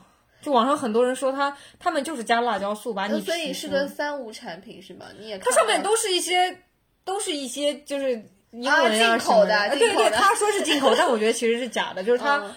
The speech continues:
Speaker 1: 故意的不给你写中文，让你，
Speaker 2: 对。
Speaker 1: 然后其实你也看不出来它的产地啊或者什么样。
Speaker 2: 嗯。
Speaker 1: 就是，其实就是三无产品。然后呢，上面用完了以后特别辣，腿很红，尤其你再裹上保鲜膜，它不能透气，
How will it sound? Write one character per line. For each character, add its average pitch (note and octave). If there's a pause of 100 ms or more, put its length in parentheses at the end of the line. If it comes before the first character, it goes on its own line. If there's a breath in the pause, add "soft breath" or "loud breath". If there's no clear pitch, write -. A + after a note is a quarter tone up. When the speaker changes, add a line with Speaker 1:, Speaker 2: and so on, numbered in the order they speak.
Speaker 1:
故 E4
意 D4+
的 G#3+
不 A3
给 G#3+
你 G#3
写 -
中 G3+
文， F3
让 A3
你， F#3
Speaker 2:
对。 -
Speaker 1:
然 G#3+
后 C4
其 B3
实 C4+
你 C4
也 A#3+
看 A#3+
不 G#3
出 A3+
来 F#3+
它 G#3+
的 F#3+
产 F#3
地 G#3+
啊 F#3+
或 F#3+
者 F#3
什 F#3
么 -
样。 -
Speaker 2:
嗯。 G#3 (100)
Speaker 1:
就 E4
是， B3
其 A3+
实 A#3+
就 A3+
是 F#3
三 F#3
无 F3+
产 F3
品。 F#3+ (320 soft breath)
然 A3+
后 D4
呢， C4+
上 C#4+
面 F#3+ (320 soft breath)
用 C#4
完 F#3+
了 G#3
以 G3+
后 A3
特 A3+
别 F3
辣， F3
腿 G3
很 G#3
红， F#3+
尤 A3
其 A3+
你 G#3+
再 G#3+
裹 F3+
上 G#3
保 F#3+
鲜 A3
膜， F#3
它 A3
不 A3
能 F#3
透 G3
气， F#3+